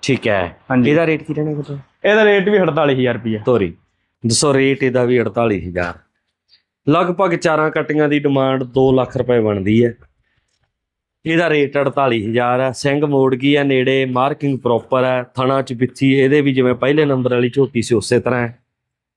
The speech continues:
Speaker 1: ਅੱਖ ਤੁਸੀਂ ਇਸ ਵੀਡੀਓ ਚੋਂ ਦੇਖ ਲਓ।
Speaker 2: ਦੋਨੇ ਅੱਖਾਂ ਹੀ ਚਿੱਟੀਆਂ,
Speaker 1: ਦੋਨੇ ਅੱਖਾਂ
Speaker 2: ਨੀਲੀਆਂ।
Speaker 1: ਦੇ ਵਿੱਚ ਜਿਹੜਾ ਉਹ ਵਾਈਟ ਰੰਗ, ਜਿਹੜੀ ਨੀਲੀ ਦੀ ਅੱਖ ਹੁੰਦੀ ਹੈ, ਉਵੇਂ ਹੈ। ਢਾਂਚਾ ਸੋਹਣਾ ਹੈ। ਗੁਰਦਾਸ, ਮੋੜੀ ਇੱਕ ਵਾਰ ਇਹਨੂੰ।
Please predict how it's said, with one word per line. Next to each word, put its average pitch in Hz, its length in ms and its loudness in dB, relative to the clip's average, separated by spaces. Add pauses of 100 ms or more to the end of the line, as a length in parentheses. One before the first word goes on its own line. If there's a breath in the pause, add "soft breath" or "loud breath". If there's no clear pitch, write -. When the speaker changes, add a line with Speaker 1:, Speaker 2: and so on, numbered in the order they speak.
(1400)
Speaker 1:
ਅੱਖ - 260 -6 (280)
ਤੁਸੀਂ 131 300 2
ਇਸ 123 160 -4
ਵੀਡੀਓ 127 320 2
ਚੋਂ 135 160 2
ਦੇਖ 123 180 2
ਲਓ। 131 180 0 (220)
Speaker 2:
ਦੋਨੇ 190 380 2
ਅੱਖਾਂ 185 260 -2
ਹੀ 175 140 0
ਚਿੱਟੀਆਂ, 151 340 -2
Speaker 1:
ਦੋਨੇ 143 160 0
ਅੱਖਾਂ 143 140 -2
Speaker 2:
ਨੀਲੀਆਂ। 143 420 -2 (280)
Speaker 1:
ਦੇ 123 140 -2
ਵਿੱਚ 117 280 0
ਜਿਹੜਾ 117 260 0
ਉਹ 113 160 2
ਵਾਈਟ 110 360 0
ਰੰਗ, 117 240 -2
ਜਿਹੜੀ 117 240 0
ਨੀਲੀ 107 320 0
ਦੀ 110 200 0
ਅੱਖ - 200 -10
ਹੁੰਦੀ 110 280 2
ਹੈ, 110 40 4
ਉਵੇਂ 120 260 2
ਹੈ। 123 160 -4 (520)
ਢਾਂਚਾ 127 280 -2
ਸੋਹਣਾ 131 260 0
ਹੈ। 123 40 -2
ਗੁਰਦਾਸ, 156 320 0
ਮੋੜੀ 165 300 2
ਇੱਕ 151 160 -2
ਵਾਰ 131 80 2
ਇਹਨੂੰ। 117 280 -4